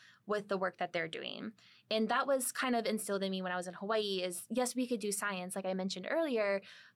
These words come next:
but that's, does that science mean something unless someone is able to use it to help better manage their own resources? So when I've had conversations with Mark, one of the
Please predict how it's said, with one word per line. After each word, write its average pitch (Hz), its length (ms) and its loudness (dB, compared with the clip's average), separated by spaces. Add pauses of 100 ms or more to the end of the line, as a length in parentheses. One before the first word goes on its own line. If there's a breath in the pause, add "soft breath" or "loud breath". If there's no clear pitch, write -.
but 247 220 4 (340)
that's, 247 300 -2 (100)
does 254 140 0
that 294 160 0
science 262 420 2
mean 247 240 4
something 220 300 0
unless 196 280 0
someone 214 280 2
is 196 160 -2
able 190 160 0
to - 160 -6
use 196 260 0
it 185 120 0
to 185 80 -6
help 190 360 -2 (140)
better 208 240 2
manage 185 360 0
their 175 140 0
own 175 240 -2
resources? - 840 -4 (420 loud breath)
So 240 360 4
when 226 280 4
I've 214 240 -2
had 202 240 -2
conversations 214 600 -2
with 196 140 -2
Mark, 262 380 2 (180)
one 240 160 2
of 240 100 2
the 220 160 0